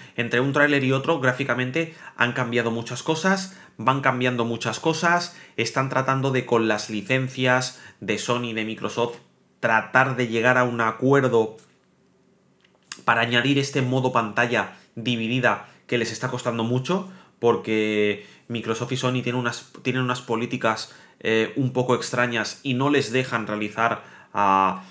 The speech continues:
a Spike Chunsoft su trabajo, ¿vale? Pero están en ello, están trabajando en ello, no saben si lo van a poder implementar, pero están trabajando en ello.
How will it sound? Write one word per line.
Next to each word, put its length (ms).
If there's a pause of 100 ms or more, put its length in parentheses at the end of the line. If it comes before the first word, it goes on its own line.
(260)
a 500
Spike 280
Chunsoft 400 (100)
su 400
trabajo, 800
¿vale? 360 (220)
Pero 160
están 400
en 160
ello, 280
están 220
trabajando 540
en 140
ello, 200
no 140
saben 260
si 120
lo 80
van 120
a 40
poder 180
implementar, 600
pero 120
están 220
trabajando 480
en 60
ello. 260